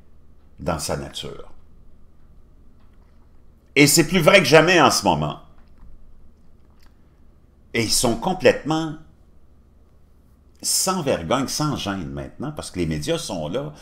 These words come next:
pour propager l'idéologie, pour propager l'espèce de, d'endoctrinement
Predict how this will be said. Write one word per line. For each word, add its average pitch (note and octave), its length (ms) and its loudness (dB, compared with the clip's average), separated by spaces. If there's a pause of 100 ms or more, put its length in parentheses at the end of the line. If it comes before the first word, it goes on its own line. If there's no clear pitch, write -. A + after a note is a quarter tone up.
(340)
pour G2 300 4 (960)
propager C#3+ 880 -2 (1300)
l'idéologie, G2+ 1300 2 (1120)
pour - 140 -12
propager B2 720 -4 (800)
l'espèce E2+ 720 -4
de, D2+ 340 0 (1500)
d'endoctrinement G#2+ 920 4